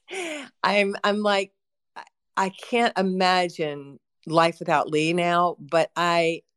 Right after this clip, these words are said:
did live sixty-four years believing that I could never be a lesbian,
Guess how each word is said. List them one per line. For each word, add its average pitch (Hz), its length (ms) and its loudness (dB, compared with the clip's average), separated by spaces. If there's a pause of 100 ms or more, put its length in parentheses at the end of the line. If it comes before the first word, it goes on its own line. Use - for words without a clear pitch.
(300)
did 185 560 0
live 156 300 0
sixty-four 190 800 -2
years 151 760 -2 (640)
believing 170 800 0 (420)
that 170 380 0
I 175 140 2
could 170 260 -4
never 165 360 2
be 165 200 0
a 156 80 2
lesbian, 147 720 -2